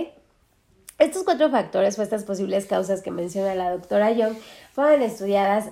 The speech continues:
por ahí de los años noventas y un poquito más adelante, ya hacia esta, hacia esta época, eh, se habla de que el síndrome del impostor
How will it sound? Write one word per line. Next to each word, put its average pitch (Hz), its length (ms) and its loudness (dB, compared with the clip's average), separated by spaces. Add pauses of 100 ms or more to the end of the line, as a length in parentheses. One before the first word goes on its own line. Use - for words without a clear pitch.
por 190 140 0
ahí 196 100 4
de 202 80 2
los 190 140 -2
años 196 220 -4
noventas 214 520 -2 (380)
y 302 260 2
un 320 80 -2
poquito 370 280 0
más 262 220 2
adelante, 247 680 0 (180)
ya 190 280 -2 (100)
hacia 190 440 -2
esta, 190 320 -4
hacia 185 640 -8
esta 196 480 -6
época, 202 480 -8 (760)
eh, 233 260 2
se 285 180 4
habla 311 280 4
de 311 180 0
que 247 80 -6
el 240 100 -8
síndrome 320 380 -12
del 220 140 -16
impostor 196 300 -20